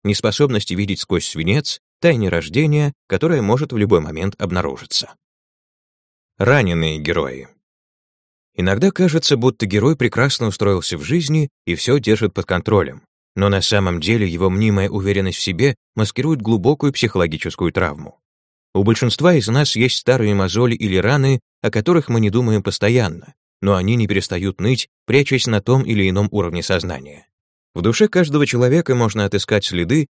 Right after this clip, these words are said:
оставленные отказом, предательством или разочарованием. Они воскрешают в нас универсальную боль, испытываемую любым ребёнком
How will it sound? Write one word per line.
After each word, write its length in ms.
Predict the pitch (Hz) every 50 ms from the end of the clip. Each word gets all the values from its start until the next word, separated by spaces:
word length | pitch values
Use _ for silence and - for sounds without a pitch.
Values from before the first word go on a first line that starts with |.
| _ -
оставленные 580 | 90 - - 165 170 135 120 110 101 95 87
отказом, 600 | - 78 - - - 135 151 135 - 123 120 107 107
предательством 800 | - 90 82 71 104 139 - 113 107 - - 104 107 101 95 - _ _
или 220 | - 131 139 135 135
разочарованием. 800 | 120 110 92 98 92 - 98 85 82 71 71 67 71 76 82 - _ _ _ _ _ _ _ _ _ _ _
Они 240 | - 92 95 101 101
воскрешают 600 | 101 101 - - 95 92 - - 127 127 117 104 -
в 60 | 85
нас 260 | 104 117 113 - -
универсальную 720 | 113 113 104 98 101 - - - 117 117 107 104 104 101 92
боль, 280 | 85 76 143 147 131 - _ _ _
испытываемую 720 | - 95 - - - 180 - 139 123 135 127 123 123 123
любым 320 | 117 113 110 95 117 113 104
ребёнком 540 | 92 95 85 104 147 151 - - 123 117